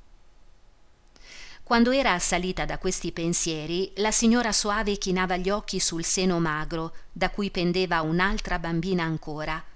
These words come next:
e si faceva vieppiù triste. Difficilmente il signor Caccia entrava nel gineceo e se per caso appariva,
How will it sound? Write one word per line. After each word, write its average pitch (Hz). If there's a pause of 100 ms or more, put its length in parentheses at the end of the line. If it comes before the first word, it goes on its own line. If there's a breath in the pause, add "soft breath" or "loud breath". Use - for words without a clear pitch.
(160)
e 220
si 220
faceva 175
vieppiù 185
triste. 147 (960 loud breath)
Difficilmente 196
il 143
signor 156
Caccia 175
entrava 160
nel 156
gineceo 156 (200 loud breath)
e 190
se 185
per 185
caso 226
appariva, 160